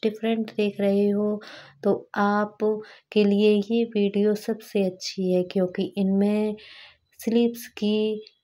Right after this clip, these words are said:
एकदम चुनिंदा और न्यू लेटेस्ट डिजाइन है जो आजकल काफ़ी ट्रेंड में है। तो गाइस, अगर आपको मेरी वीडियो पसंद आए तो प्लीज कमेंट बॉक्स में कमेंट करें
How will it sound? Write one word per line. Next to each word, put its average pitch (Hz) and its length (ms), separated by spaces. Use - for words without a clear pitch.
एकदम 202 480
चुनिंदा 208 640
और 214 220
न्यू 208 420
लेटेस्ट 214 680
डिजाइन 175 400
है 170 340
जो 180 160
आजकल 214 720
काफ़ी 220 640
ट्रेंड 240 340
में 185 220
है। 175 320
तो 180 100
गाइस, 208 560
अगर 196 280
आपको 220 420
मेरी 214 320
वीडियो 214 360
पसंद 214 440
आए 214 280
तो 226 80
प्लीज 254 360
कमेंट 208 460
बॉक्स 202 380
में 202 140
कमेंट 202 440
करें 208 440